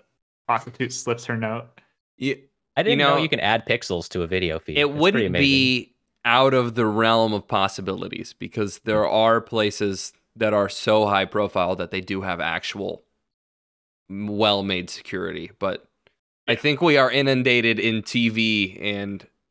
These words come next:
Speaker 2: in the news with places that just bought a C C T V and, and a
Speaker 3: <laughs>
Speaker 2: camera because they were like, "Oh, shit, <laughs> it'll deter some theft." <laughs> Imagine
Speaker 3: When
Speaker 2: this
Speaker 3: you
Speaker 2: medium.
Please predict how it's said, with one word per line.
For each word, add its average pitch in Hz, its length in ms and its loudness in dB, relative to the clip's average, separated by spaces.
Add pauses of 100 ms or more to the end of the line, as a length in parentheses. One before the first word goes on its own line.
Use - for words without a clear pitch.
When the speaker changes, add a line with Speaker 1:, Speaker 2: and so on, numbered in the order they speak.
(540)
Speaker 2:
in 104 320 -2
the 107 100 -2
news 110 580 0
with - 200 -6
places 110 480 -2
that 101 300 -4 (840)
just 165 240 0
bought 156 220 4
a 131 40 0
C 143 220 2
C 127 220 -2
T 131 240 0
V 120 540 0 (300)
and, 127 460 -2
and 127 160 4
a 120 60 4
Speaker 3:
<laughs> 143 140 -4
Speaker 2:
camera 151 420 2
because 123 380 -2
they 120 100 4
were 113 100 0
like, 90 200 0 (760)
"Oh, 123 240 -8
shit, - 380 -4 (220)
<laughs> - 520 -18
it'll 135 200 0
deter 117 360 0
some 123 200 -4
theft." - 680 -4
<laughs> - 1900 -10
Imagine 170 380 2
Speaker 3:
When 123 100 2
Speaker 2:
this 151 100 4
Speaker 3:
you 160 80 2
Speaker 2:
medium. 92 440 0